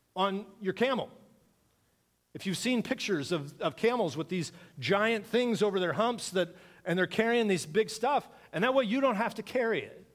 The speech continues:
And some scholars, although they're not trying to take away from what he's saying here, but the visual, I think, is helpful. It's as if you were, uh,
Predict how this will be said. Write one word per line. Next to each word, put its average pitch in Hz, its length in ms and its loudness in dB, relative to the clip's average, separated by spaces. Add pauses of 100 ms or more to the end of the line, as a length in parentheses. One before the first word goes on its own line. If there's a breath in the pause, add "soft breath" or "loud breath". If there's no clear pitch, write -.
(1120 soft breath)
And 180 100 0
some 277 200 2
scholars, 180 400 2
although 240 180 2
they're 247 140 0
not 254 160 -2
trying 214 240 0
to 170 80 -2
take 196 220 -2
away 175 300 2
from 165 160 -6
what 147 120 0
he's 131 100 -4
saying 254 300 -2
here, 131 300 -2 (400 loud breath)
but 175 120 -2
the 190 60 -2
visual, 202 340 0
I 151 60 2
think, 165 160 -4
is - 100 -6
helpful. 139 340 -4 (360 loud breath)
It's 190 180 -2
as 196 160 -2
if 277 220 0
you 233 120 0
were, 190 520 0
uh, 175 260 2